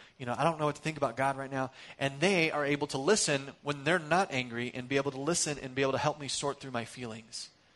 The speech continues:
Uh, it's a beautiful thing. So anger is resolved through healthy confrontation and conversation. Now, in a second, uh, you're gonna be breaking out to your groups where you get to discuss this a little bit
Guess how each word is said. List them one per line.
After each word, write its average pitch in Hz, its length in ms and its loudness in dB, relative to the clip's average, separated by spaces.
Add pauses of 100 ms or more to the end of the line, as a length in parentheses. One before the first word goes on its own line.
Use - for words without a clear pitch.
(340)
Uh, 131 160 6
it's - 140 -4
a 143 60 -6
beautiful 143 380 -2
thing. 127 280 -8
So 131 240 2 (240)
anger 175 260 4
is 147 80 0
resolved 147 340 4
through 147 100 -2
healthy 147 280 4
confrontation 135 720 -4 (400)
and 131 320 0 (200)
conversation. 120 840 -4
Now, 127 200 2 (300)
in 139 100 0
a 135 40 0
second, 151 340 2 (320)
uh, 127 240 2
you're 135 100 -6
gonna 135 120 -2
be 131 80 -2
breaking 139 320 0
out 127 160 0
to - 120 -8
your 123 80 -8
groups 123 360 -8
where 127 80 -6
you 127 40 -8
get 131 120 -6
to 127 80 -12
discuss 127 420 -2
this - 220 -4
a 139 40 -8
little 123 200 -8
bit 120 160 -8